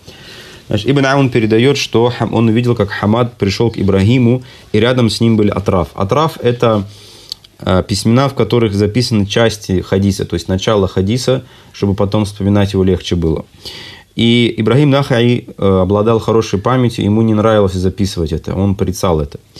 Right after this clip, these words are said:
И поэтому здесь он как бы спросил: «Ибрагим, что это такое у тебя?» Он говорит: «Это Атрафы, то есть я записал начало хадисов».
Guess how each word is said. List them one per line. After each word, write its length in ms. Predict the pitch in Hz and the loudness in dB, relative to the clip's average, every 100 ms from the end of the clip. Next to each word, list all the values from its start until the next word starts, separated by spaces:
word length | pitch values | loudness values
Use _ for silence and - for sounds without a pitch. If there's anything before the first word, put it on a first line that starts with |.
| - - - - | -20 -20 -20 -6
И 60 | |
поэтому 320 | 95 120 123 110 | -2 0 2 2
здесь 260 | 117 123 | 2 2
он 140 | 113 113 | 0 0
как 180 | 95 | 0
бы 100 | 92 | 0
спросил: 520 | 98 - 98 - 120 104 | -2 -2 -2 0 2 2
«Ибрагим, 340 | 95 101 101 | 2 2 0
что 160 | 104 139 | 0 0
это 200 | 139 104 | 0 0
такое 300 | 98 98 90 | -2 0 -2
у 60 | |
тебя?» 360 | 85 87 80 76 - | -2 -2 -2 -4 -4
Он 120 | 95 | 0
говорит: 180 | 92 90 | 0 0
«Это 180 | 98 | -2
Атрафы, 420 | 120 135 135 - - | -2 0 -2 -4 -8
то 100 | - | -6
есть 120 | - | -2
я 60 | |
записал 540 | 90 87 - 117 101 95 | -2 -2 -2 0 0 0
начало 380 | 95 95 113 95 | -4 -2 0 0
хадисов». 420 | - 104 98 - | 0 0 0 -4